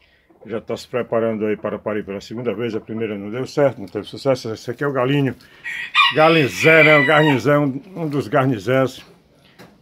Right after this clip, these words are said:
que habitam aqui o canal, aliás, <laughs> que habitam aqui o Estúdio Marinheiro, no mini quintal, né?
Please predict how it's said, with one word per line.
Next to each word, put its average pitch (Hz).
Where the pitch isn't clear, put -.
que 127
habitam 123
aqui 123
o 131
canal, 117
aliás, 110
<laughs> -
que 127
habitam 139
aqui 131
o 139
Estúdio 139
Marinheiro, 123
no 117
mini 131
quintal, 127
né? 131